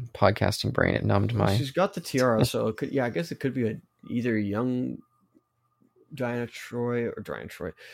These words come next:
Speaker 2: Diana Prince, or it could be a Donna Troy. See, I don't,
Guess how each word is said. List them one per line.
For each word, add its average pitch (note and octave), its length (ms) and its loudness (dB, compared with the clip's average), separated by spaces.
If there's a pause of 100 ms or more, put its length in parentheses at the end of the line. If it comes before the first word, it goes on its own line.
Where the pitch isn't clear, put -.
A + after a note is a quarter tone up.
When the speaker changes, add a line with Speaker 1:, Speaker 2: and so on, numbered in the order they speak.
(140)
Speaker 2:
Diana A#2+ 220 2
Prince, - 360 -2
or A2 160 0
it A2 60 -4
could A2+ 100 -4
be G#2 80 -2
a F#2+ 60 -2
Donna F2 260 -6
Troy. D#2 320 -8 (2000)
See, - 200 -6
I D#3 60 0
don't, E3+ 160 -4